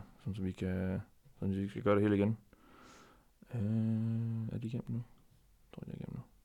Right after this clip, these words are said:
Sådan der. Så er de gemt. Vi skal lige give et shout-out til ugens bedste i Dog Ligaen. Øh, denne uge var det Kasper Andersen. Nej, det passer ikke. Han har allerede fået hundrede point i den her uge. Det er der flere, der har. Ej,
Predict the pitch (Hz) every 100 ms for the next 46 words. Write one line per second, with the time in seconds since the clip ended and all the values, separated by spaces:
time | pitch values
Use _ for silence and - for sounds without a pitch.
0 | _ _ - _ _ 113 117 95 - -
1 | 147 131 135 123 - - - - 123 160
2 | 160 - 151 160 135 - 139 139 - 143
3 | 151 143 - 151 147 - - 139 139 -
4 | - - 139 160 127 120 117 113 98 -
5 | - - - - - 95 98 95 92 98
6 | 101 87 87 107 101 101 98 92 92 90
7 | - _ - 95 95 90 - - - -
8 | - - - _ _ _ - - _ -
9 | - 147 - - 175 175 117 90 - _
10 | _ _ - - - 139 110 98 - 117
11 | 113 113 113 113 117 104 101 98 95 95
12 | 101 104 101 95 98 _ _ _ _ _
13 | _ _ _ _ -